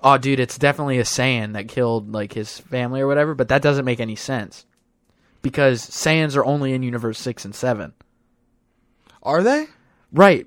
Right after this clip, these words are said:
Speaker 1: So that's what I wanted to ask you, because I remember them saying that each universe has a twin. And what happens in one universe, like, the planets in one universe and everything, is the same as in their twin universe.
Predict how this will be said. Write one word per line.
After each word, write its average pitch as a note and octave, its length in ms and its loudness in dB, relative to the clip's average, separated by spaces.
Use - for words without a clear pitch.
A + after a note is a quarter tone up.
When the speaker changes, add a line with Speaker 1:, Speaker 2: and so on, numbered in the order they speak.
Speaker 1:
So F3 140 2
that's F3 220 6
what G3+ 100 6
I F3+ 40 8
wanted E3+ 300 4
to C#3+ 200 2
ask C#3 300 2
you, F#3 120 -4
because C#3 360 -2
I D3+ 160 10
remember F#3+ 400 4
them D3 160 -2
saying D#3+ 500 4
that C#3 220 4
each F3+ 260 0
universe E3 400 4
has C#3 140 4
a A#2+ 80 0
twin. C3+ 500 -2
And D3+ 100 2
what C#3+ 120 2
happens E3+ 380 4
in C#3+ 160 0
one F3+ 160 2
universe, D#3+ 640 2
like, C#3 180 2
the C3 80 -4
planets E3 460 0
in C#3 100 -2
one D3+ 160 -2
universe E3 460 0
and D#3+ 80 -4
everything, D#3+ 340 -2
is C#3 180 -4
the C3 80 -6
same D#3 280 -4
as C3+ 100 -8
in C3+ 100 -8
their A2+ 120 -8
twin D3+ 320 -10
universe. A2+ 440 -8